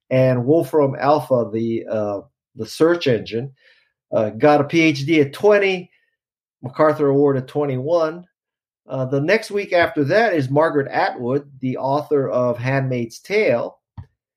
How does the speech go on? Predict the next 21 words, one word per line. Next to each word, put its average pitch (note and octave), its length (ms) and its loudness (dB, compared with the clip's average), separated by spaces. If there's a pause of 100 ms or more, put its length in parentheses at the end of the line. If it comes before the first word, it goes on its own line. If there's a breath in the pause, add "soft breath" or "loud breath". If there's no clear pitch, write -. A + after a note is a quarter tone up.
(140)
And C#3+ 180 0
then, B3+ 220 6
believe F3+ 300 2
it F3 80 2
or E3+ 100 4
not, E3+ 200 4
we D#3+ 100 4
have C#3+ 100 4
Wee G3 320 2
Man, B2+ 400 0
Wee D#3+ 160 0
Man D3+ 280 0
from C3 220 -2
Jackass, C#3+ 760 0
the B2 200 -4
M C#3 220 -2
T C#3 160 2
V C3+ 400 2
series B2+ 500 -2
and A2+ 220 -4
movie. D3+ 540 -6